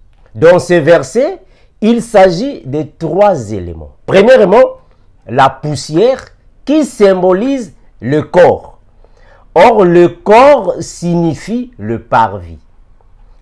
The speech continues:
Quand nous prenons le tabernacle de Moïse, on va comprendre que le corps,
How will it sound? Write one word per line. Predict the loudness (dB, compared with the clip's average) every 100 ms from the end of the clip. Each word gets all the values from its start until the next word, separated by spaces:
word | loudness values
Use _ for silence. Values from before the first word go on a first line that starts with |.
| 0
Quand | 2
nous | 4 0
prenons | 0 2 2
le | 0 0
tabernacle | 0 2 0 0 -2 -4
de | -8
Moïse, | -10 -12 -14 -18 -20 _ _ _
on | -2
va | 2 0
comprendre | 0 -2 -2 0
que | -2
le | -2 -2
corps, | -2 2 4 2 -2